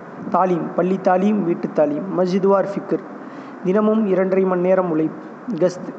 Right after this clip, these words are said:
முஹல்லா கஸ்த், பக்கத்து முஹல்லா கஸ்த், மாதம் மூன்று நாட்கள் ஜமாத், பத்து பேர் கொண்ட ஜமாத் செல்வது. தாவத் தப்லீக்குடைய முழுமையான வாழ்க்கையை நம்மிடம் கொண்டு வருவது. தாவத் தப்லீக்குடைய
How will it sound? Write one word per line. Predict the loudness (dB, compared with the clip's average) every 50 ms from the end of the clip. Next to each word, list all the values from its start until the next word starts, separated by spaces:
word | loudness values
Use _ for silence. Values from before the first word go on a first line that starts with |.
| -6 -6
முஹல்லா | -2 0 2 4 4 4 4
கஸ்த், | 2 0 -2 -2 -4 -4 -2
பக்கத்து | -2 -2 0 -2 -2 -2
முஹல்லா | -2 -2 0 0 2 2 2 2
கஸ்த், | 0 -4 -6 -10 -14 -16 -18 -18 -18 -18 -18 -10 -2 2
மாதம் | 2 2 4 4 2 2 2
மூன்று | 2 0 2 2
நாட்கள் | 2 2 2 2 0 -2 -2
ஜமாத், | 0 0 0 0 0 0 0 -4 -10 -14 -14 -16 -18 -18 -4 -2
பத்து | -2 -2 -2 0
பேர் | 2 2 2 2
கொண்ட | 2 2 0 2
ஜமாத் | 0 0 0 0 0 0 0 -2 -8 -14
செல்வது. | -14 -14 -14 -14 -6 -2 -2 -2 0 -2 -4 -4 -8 -12 -12 -12 -12 -12 -12 -14 -14 -14 -14 -14 -14 -14 -14 -14 -14 -16 -16 -14 -14 -14 -14 -16 -16 -16 -16 -16 -14 -14 -14 -14 -14 -16 -16 -16 -16 -16 -16 -12 -2 0
தாவத் | 2 4 4 4 2 2 2 2
தப்லீக்குடைய | 2 2 4 2 2 2 2 2 4 4 4 2 2
முழுமையான | 0 0 2 2 4 4 4 4 4
வாழ்க்கையை | 4 4 4 2 0 -2 0 0
நம்மிடம் | 0 0 0 0 0 0
கொண்டு | -2 -2 -2 2 2
வருவது. | 2 2 2 0 0 0 -2 0 2
தாவத் | 4 4 4 4 2 2
தப்லீக்குடைய | 0 2 2 2 2 2 2 2 2 2 2 0